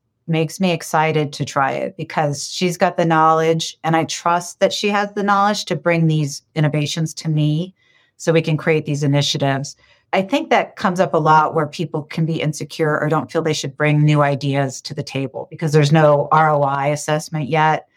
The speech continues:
But it's so important that I trust her that I'm not missing anything.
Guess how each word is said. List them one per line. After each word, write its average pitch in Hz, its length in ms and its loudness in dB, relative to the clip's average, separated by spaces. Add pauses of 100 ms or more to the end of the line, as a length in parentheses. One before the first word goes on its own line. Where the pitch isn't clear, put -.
(420)
But 196 80 0
it's 196 160 -2
so 262 220 4
important 190 800 0 (720)
that 160 340 0
I 185 240 -2
trust - 500 -4
her 170 640 2
that 156 140 -2
I'm 165 120 0
not 160 240 2
missing 160 380 -2
anything. 131 640 -12